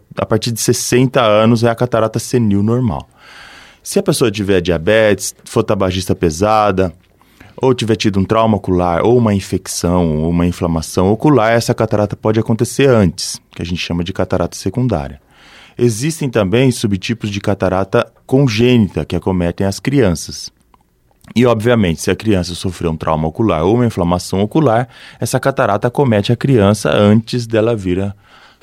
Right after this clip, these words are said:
chegar na fase adulta. Porque a maioria das pessoas, na verdade, está propensa a desenvolver catarata. Então, se compararmos o número de catarata secundária com o número de catarata senil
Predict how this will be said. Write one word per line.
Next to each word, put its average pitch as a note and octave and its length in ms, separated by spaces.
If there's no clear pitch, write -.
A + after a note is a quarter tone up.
chegar F#2+ 320
na F#2 100
fase E2+ 300
adulta. D#2+ 400
Porque A2 300
a B2 80
maioria E3 440
das B2 160
pessoas, B2+ 520
na G2 80
verdade, G2+ 340
está - 180
propensa G#2 560
a G#2+ 40
desenvolver A#2 400
catarata. A2 600
Então, C3 440
se - 160
compararmos G#2+ 720
o F#2+ 80
número A2+ 320
de G#2 80
catarata F#2 480
secundária D#2 600
com F#2 160
o F2+ 40
número A#2 320
de G2 80
catarata E2+ 580
senil F2+ 580